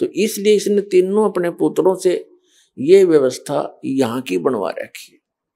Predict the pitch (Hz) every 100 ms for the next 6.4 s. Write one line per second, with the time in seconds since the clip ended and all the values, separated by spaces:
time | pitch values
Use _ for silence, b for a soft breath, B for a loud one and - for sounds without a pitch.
0 | _ _ _ _ _ _ _ _ _ _
1 | _ _ _ _ _ _ _ _ _ _
2 | _ _ - 170 208 208 202 202 185 180
3 | 175 165 165 190 190 202 - - _ _
4 | _ _ _ _ _ _ _ _ - 170
5 | 190 180 170 175 208 214 208 196 185 180
6 | 160 143 -